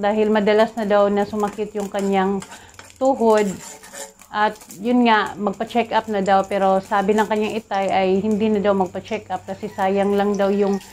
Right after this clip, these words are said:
ipang-check up. Ibili na lang daw ng bigas. So, ayun na nga at nagpatuloy itong si Betong sa kanyang pag-aaral. So, doon sa U P,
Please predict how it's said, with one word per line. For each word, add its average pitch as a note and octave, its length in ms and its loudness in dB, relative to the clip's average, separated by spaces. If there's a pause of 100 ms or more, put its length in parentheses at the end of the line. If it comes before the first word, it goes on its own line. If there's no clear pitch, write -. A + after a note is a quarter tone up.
(280)
ipang-check G#3 560 -4
up. F#3 240 -4
Ibili G#3+ 320 2
na G#3+ 160 2
lang G#3 160 2
daw F#3+ 160 4
ng F#3+ 160 2
bigas. F3+ 400 -2 (1120)
So, A3 400 2
ayun C4+ 240 4
na C#4+ 80 4
nga B3+ 200 4 (200)
at A3 160 -4
nagpatuloy A#3 640 2
itong A3 240 -4
si G#3 160 -8
Betong G#3 400 -2
sa - 160 -12
kanyang G3 400 0
pag-aaral. F#3+ 800 0 (720)
So, G3 240 0
doon G#3 320 0
sa G#3+ 160 0
U A#3 160 2
P, A3+ 400 -4